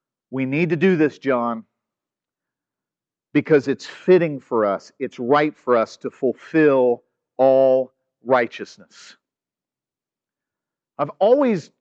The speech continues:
been curious. Has anybody else been curious about what the heck's going on here? Anybody? "What do you mean, Jesus?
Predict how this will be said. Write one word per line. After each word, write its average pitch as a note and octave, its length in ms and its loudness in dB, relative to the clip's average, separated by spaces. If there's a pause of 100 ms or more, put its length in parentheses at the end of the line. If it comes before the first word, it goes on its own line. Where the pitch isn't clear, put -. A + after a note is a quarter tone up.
(160)
been F#3 160 -2
curious. E3+ 500 -2 (120)
Has D#3 220 -10
anybody D4+ 580 -2
else C4 240 -4
been A#3+ 200 -8
curious A#3 440 -4
about G#3+ 280 -6
what G#3 160 -2
the F#3+ 100 -6
heck's G3+ 240 -8
going G3+ 180 -12
on G3+ 140 -6
here? G3+ 280 -10 (260)
Anybody? A3 360 -8 (1000)
"What G#3 100 0
do B3+ 60 0
you A3+ 120 -2
mean, F#3 280 -4
Jesus? C3+ 520 -8